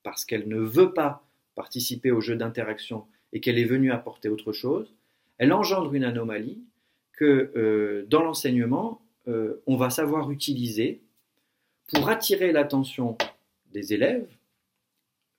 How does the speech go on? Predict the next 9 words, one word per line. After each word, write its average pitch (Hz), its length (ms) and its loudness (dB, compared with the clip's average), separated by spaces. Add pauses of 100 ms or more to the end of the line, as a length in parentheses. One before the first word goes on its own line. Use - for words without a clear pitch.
(320)
ou 120 100 -8
des 110 120 -2
jeunes 104 240 -4
gens, 156 520 -2
ou 131 240 0
des 101 220 -4
moins 107 280 -4
jeunes 98 200 -6
gens, 160 300 -6